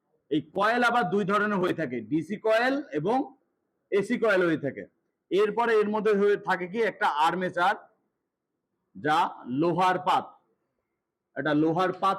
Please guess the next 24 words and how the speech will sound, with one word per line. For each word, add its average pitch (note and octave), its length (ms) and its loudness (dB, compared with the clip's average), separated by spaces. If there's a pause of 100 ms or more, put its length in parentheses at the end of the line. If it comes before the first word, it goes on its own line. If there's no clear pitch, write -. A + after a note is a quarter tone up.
থাকে। E3+ 280 -2 (1500)
এর G#3 180 2
মধ্যে A3+ 220 0
রয়েছে A3+ 300 2
কি G#3+ 80 0
একটা A3 200 -2 (260)
স্প্রিং A#3 380 -2
রয়েছে, E3+ 380 0 (1300)
আহ, A#2 320 -4 (160)
এটার F#3 220 -2
মধ্যে F#3+ 180 0
একটা F#3+ 180 0 (160)
স্প্রিং, G3 220 -2
আপনারা F3+ 240 2
যদি F#3 220 0
জুম F#3 240 0
করে F#3 200 2
দেখায়, E3+ 440 2
এই D#3 60 0
যে D#3+ 80 0
একটা D#3+ 220 0 (180)
স্প্রিং F3 300 -2 (120)
রয়েছে, D3+ 300 0 (2250)
আহ, C#3+ 260 0